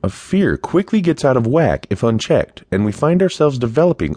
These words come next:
all kinds of fears that do not serve us. Even those who have achieved great things in life and business still deal with fear.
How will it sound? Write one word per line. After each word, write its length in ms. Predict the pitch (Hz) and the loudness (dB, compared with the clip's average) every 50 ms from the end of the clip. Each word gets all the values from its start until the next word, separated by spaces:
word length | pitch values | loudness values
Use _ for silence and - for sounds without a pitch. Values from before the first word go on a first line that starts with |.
| - | -2
all 220 | - 131 165 180 170 | 0 2 2 2 0
kinds 260 | - 160 151 135 120 | 0 0 0 0 -2
of 80 | 117 | -4
fears 480 | - - - 180 180 135 92 76 64 67 | -6 -6 -4 -2 0 0 0 -2 -4 -2
that 180 | 80 85 73 - | -4 -6 -4 -2
do 120 | 131 147 | -4 -2
not 220 | 131 95 69 - | 0 0 -2 -2
serve 300 | - - - 143 135 101 | -4 -2 0 0 0 0
us. 340 | 78 - - _ - - _ _ _ _ _ _ _ _ _ _ _ _ _ - | -2 -6 -6 _ -20 -20 _ _ _ _ _ _ _ _ _ _ _ _ _ -4
Even 260 | - 202 247 302 294 262 | 0 2 2 4 4 6
those 280 | 220 208 208 190 - | 6 4 4 2 -2
who 160 | - 170 165 | 0 2 4
have 180 | 151 139 117 113 | 4 4 2 0
achieved 420 | 104 - - 147 143 139 120 110 | -2 -4 -2 0 0 0 -2 -4
great 260 | - - 143 160 180 - | -2 0 0 0 0 -2
things 360 | - - 156 156 160 139 151 | -4 -2 0 2 2 2 2
in 140 | 147 139 110 | 2 2 2
life 360 | 85 71 67 67 - - - | 0 0 -2 -4 -8 -10 -6
and 220 | - 98 104 110 110 | -4 -2 -2 0 2
business 600 | 139 165 214 196 135 78 65 - - - - _ _ _ | 2 2 2 2 0 -2 -4 -6 -8 -14 -20 _ _ _
still 500 | - - - - - 175 202 214 208 180 | -14 -14 -12 -4 0 2 2 4 4 2
deal 320 | 123 101 104 98 98 98 | 2 0 0 0 0 0
with 180 | 95 107 104 - | 0 -2 -4 -4
fear. 460 | - - 147 131 92 - - - | -4 -2 -2 0 0 -2 -4 -8